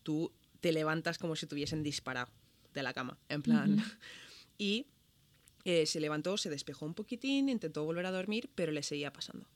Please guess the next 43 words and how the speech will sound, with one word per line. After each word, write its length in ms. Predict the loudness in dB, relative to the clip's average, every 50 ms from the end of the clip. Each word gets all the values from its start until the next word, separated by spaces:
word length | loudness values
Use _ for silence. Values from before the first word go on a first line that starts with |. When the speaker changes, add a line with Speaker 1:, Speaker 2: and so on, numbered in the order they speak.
| _ _ _
Speaker 1:
Cada 260 | -2 0 0 0 0
vez 220 | 0 0 -2 -2 -4
que 80 | -4
intentaba 400 | -4 -4 -4 -4 -2 -2 0 0
dormirse 400 | -2 -2 -2 -4 -4 -2 -2 -4
esa 160 | -4 -4 -4
noche, 280 | -6 -4 -4 -4 -4 -2
le 120 | -2 -4
pasaba 300 | -4 -4 -6 -6 -6 -8
exactamente 720 | -6 -6 -6 -8 -8 -8 -8 -6 -4 -4 -4 -4 -4 -4 -4
lo 80 | -4 -2
mismo. 320 | -4 -4 -6 -8 -12 -16 -18 _ -20 -20 -20 -20 -20 -20 -20 -20 -20 -4 2
Eh, 160 | 4 4 4 4
al 160 | 2 0 0
final 240 | 2 2 2 2 0
se 100 | 0 0
levantó 300 | 0 0 0 0 0 -2
y 60 | -2
se 100 | -2 -4
sentó 260 | -4 -4 -4 -4 -2
en 60 | -4
las 140 | -4 -4 -6
escaleras 400 | -6 -6 -6 -6 -6 -6 -6 -4
de 80 | -4 -4
la 100 | -2 0
casa, 360 | 0 0 0 0 -4 -6 -4 -2
eh, 300 | -2 0 0 -2 -2 -2
enchufó 300 | -4 -4 -6 -8 -8 -8
todas 160 | -6 -4 -4 -4
las 60 | -2
luces 300 | -4 -4 -2 -4 -6 -4
para 180 | -4 -4 -4 -4
sentirse 420 | -4 -6 -6 -6 -6 -6 -4 -6
en 120 | -6 -4 -4
plan, 420 | -2 -2 -2 -2 -2 -4 -4 -6 -8
porque 200 | -10 -10 -8 -6
le 60 | -8
estaba 240 | -6 -4 -4 -4 -4
dando 160 | -2 -2 -2
mal 180 | -2 -2 -4 -4
rollo 200 | -4 -4 -4 -4
que 80 | -4 -4
flipas, 400 | -4 -6 -4 -4 -6 -6 -8